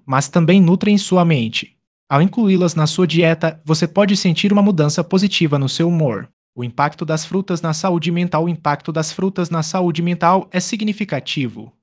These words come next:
Elas fornecem nutrientes essenciais que ajudam a manter o cérebro funcionando de maneira adequada. Além disso, a ingestão regular de frutas está ligada à redução de sintomas de ansiedade e depressão. Considere o seguinte: um.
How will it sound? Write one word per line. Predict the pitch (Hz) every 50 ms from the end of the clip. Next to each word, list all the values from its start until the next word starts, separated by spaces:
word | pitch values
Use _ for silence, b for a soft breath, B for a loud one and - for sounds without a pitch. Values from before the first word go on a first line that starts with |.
| _ _ _ _ -
Elas | 160 165 180 175 -
fornecem | - 156 143 151 151 165 160 170 151
nutrientes | 147 170 190 - 190 196 196 196 190 196 156 151
essenciais | 165 - - 208 190 - - 185 160 151 156 151
que | - - 170
ajudam | 165 135 131 143 147 156 175
a | 190
manter | 196 202 190 185 - 143 147
o | 151
cérebro | - - 185 185 185 175 170 160
funcionando | 160 - 185 180 - - 196 170 156 165 160 165
de | 156 160 160
maneira | 165 165 151 143 147 156 180
adequada. | 185 180 185 156 - 139 123 113 107 107 101 - 131 - _ _ _ _ _ -
Além | 127 123 139 160
disso, | 156 180 196 185 - 208 - -
a | - 165 175
ingestão | 175 170 180 175 - - 165 143
regular | 147 175 170 185 180 170 170 175
de | 175 175
frutas | - - - 190 202 202 220 214 190
está | 208 196 - 175 165
ligada | 165 165 156 160 160 165 165 160
à |
redução | 151 131 139 185 180 208 202 - - 190 185
de | 170 170
sintomas | - - 185 185 - 196 202 202 190
de | 151 151
ansiedade | 160 170 165 - 196 170 143 143 151 165 151 170
e | 165
depressão. | 147 156 160 160 196 190 - - 143 120 98 90 117 - _ _ _ _ _ _
Considere | - 226 220 226 240 175 143 135 135
o | 139
seguinte: | 135 - 180 156 147 135 127 117 - - - _ _
um. | - 131 120 113